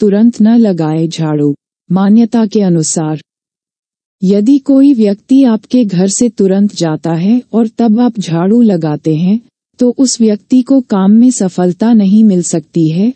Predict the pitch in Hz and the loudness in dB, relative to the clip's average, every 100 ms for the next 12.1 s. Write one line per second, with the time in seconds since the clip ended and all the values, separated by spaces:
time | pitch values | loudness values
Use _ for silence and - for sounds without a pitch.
0 | _ 202 208 202 196 233 233 175 180 - | _ -4 -2 0 0 0 0 -2 -6 -2
1 | 240 - 185 165 160 - 165 180 214 202 | -4 -4 -4 -2 -2 -2 -2 -2 -2 -4
2 | - 190 175 165 156 151 - 156 156 147 | -2 -2 0 -2 -2 -6 -4 -4 -2 -4
3 | 143 - _ _ _ _ _ _ _ _ | -4 -10 _ _ _ _ _ _ _ _
4 | - 269 208 226 214 214 233 240 247 233 | -2 0 0 -2 0 0 0 0 2 2
5 | 208 208 180 - 190 190 - 175 165 151 | 2 -2 -4 -4 -2 -2 -2 -2 0 -2
6 | 135 _ _ _ _ - 180 - 180 202 | -2 _ _ _ _ -8 -6 -2 0 2
7 | 269 269 302 269 226 196 202 - 262 240 | 2 0 0 2 2 2 2 0 0 0
8 | 240 - 202 202 269 240 208 185 190 196 | 0 -2 -4 0 0 2 0 0 0 0
9 | 214 180 165 - 170 147 147 156 196 _ | -2 -2 -4 -6 -6 -4 -4 -4 -8 _
10 | _ - 185 202 233 254 - 226 285 254 | _ -6 -2 0 2 0 0 -2 0 2
11 | 277 220 175 190 196 190 180 170 156 151 | 2 2 0 0 0 0 0 -2 -2 -2